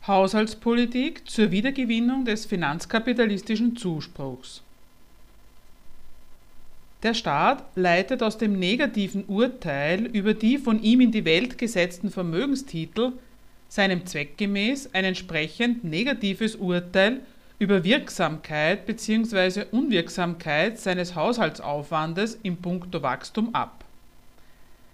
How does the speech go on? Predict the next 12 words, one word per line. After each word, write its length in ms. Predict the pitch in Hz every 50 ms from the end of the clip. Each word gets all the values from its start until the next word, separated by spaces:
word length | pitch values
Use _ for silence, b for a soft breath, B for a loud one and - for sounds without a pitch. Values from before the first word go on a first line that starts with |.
| b b b b b b b b - - - - - - - - - - -
Wenn 140 | 196 208
ihm 200 | 233 247 294 339
das 160 | 302 269 269 -
Finanzkapital 1000 | 240 214 220 202 269 330 - - - 202 196 - 202 185 - 175 165 165 165
den 180 | 165 165 170 170
Kredit 440 | - 170 165 165 175 240 330 339 -
verteuert 680 | - 208 185 - - 170 170 220 254 262 240 202 180
oder 220 | 180 170 175 170 165
schließlich 480 | - - 196 220 226 226 208 185 -
ganz 320 | - - 170 254 330 - 233
entzieht, 600 | 175 170 170 - - - 156 170 214 262 254 - - - - - - - - - - - - -
dann, 480 | 175 170 165 170 185 226 302 - -